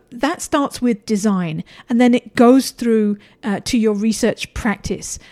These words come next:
and your data analysis. So we're gonna take you through that, uh, with the help of the very informative book from,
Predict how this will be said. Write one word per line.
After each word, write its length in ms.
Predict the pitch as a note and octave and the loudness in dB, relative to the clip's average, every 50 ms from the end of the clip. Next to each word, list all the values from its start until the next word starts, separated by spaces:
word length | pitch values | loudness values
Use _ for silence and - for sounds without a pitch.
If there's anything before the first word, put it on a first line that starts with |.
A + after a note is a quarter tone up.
| - _ - | -18 _ 2
and 180 | A#3+ A#3+ A#3 | 4 4 4
your 120 | G#3+ G#3+ G3+ | 4 2 0
data 320 | G#3 G#3 G#3 G3+ - G#3 | 2 0 0 0 0 -2
analysis. 640 | G3 F#3+ G3 G3+ G3 F3+ G3 - - - - - - - | -2 0 0 0 -2 -2 -4 -8 -10 -12 -12 -12 -14 -10
So 160 | - - C4 | -4 -2 0
we're 80 | C4 C4 | 0 0
gonna 200 | C#4+ D4+ D4+ D4 | 0 -2 -4 -4
take 300 | - - D4 D4 - - | -4 -4 -4 -4 0 -2
you 60 | C#4+ | -2
through 260 | - - - B3+ B3 | -2 -2 -4 -4 -2
that, 320 | A3+ A3 G#3 G#3 - - - - - - - _ _ | -2 -2 -4 -4 -6 -12 -20 -20 -20 -20 -20 _ _
uh, 400 | - A3 A3 G#3+ G#3 G#3 G3 - - | -4 -2 -2 0 -2 -2 -4 -6 -4
with 300 | A#3 A#3 A3+ G3 - - | -2 -2 -2 -2 -2 -2
the 300 | G#3+ G#3+ G3+ G#3 G#3 - _ _ _ _ | -2 0 0 -2 -4 -8 _ _ _ _
help 340 | - - - D4+ - - - - | -2 2 2 2 2 0 -4 -6
of 160 | A#3+ G#3 - | -6 -6 -4
the 100 | - G#3+ | -8 -8
very 320 | G3 B3 C#4+ D4 D4+ C#4+ | 0 2 2 2 2 0
informative 640 | C4+ B3+ - - B3+ A3+ G#3+ G#3+ G#3 - G#3+ G3 - _ | -2 -4 -4 -4 -4 -2 -2 -4 -6 -6 -10 -10 -8 _
book 220 | - G#3 - - - | -6 -6 -6 -6 -16
from, 440 | - - - G3+ G3 F#3+ F#3+ F#3+ | -12 -6 -4 -2 -2 -2 -2 -4